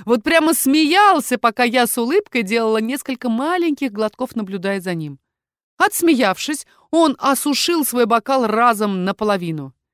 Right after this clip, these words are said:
"Извини, я не над тобой смеялся, просто вспомнил, как впервые увидел твоего отца. Думал, он меня на вилы поднимет".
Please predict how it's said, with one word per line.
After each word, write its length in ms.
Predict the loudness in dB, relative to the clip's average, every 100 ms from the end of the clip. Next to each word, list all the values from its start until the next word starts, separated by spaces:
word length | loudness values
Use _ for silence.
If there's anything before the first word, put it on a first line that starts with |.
| _ _ _
"Извини, 720 | -4 0 0 2 2 0 -2 _ _ _ -4
я 280 | 2 2 4
не 120 | 2
над 220 | 2 0
тобой 300 | -2 2 0
смеялся, 640 | 0 -2 0 0 0 -4 -6 _
просто 480 | -2 0 -2 -2 -6
вспомнил, 600 | -6 -6 -2 0 0 -4 _ _
как 180 | -2 -2
впервые 560 | 0 0 2 2 2 2
увидел 440 | 2 2 2 0
твоего 460 | 0 0 0 2 2
отца. 540 | 0 -4 -2 -2 -4 _ _ _ _ _ _
Думал, 640 | -4 0 2 2 0 0
он 280 | 2 2 4
меня 300 | 2 2 2
на 180 | 2 2
вилы 480 | 2 2 4 2 2
поднимет". 720 | 0 2 0 -2 -4 -10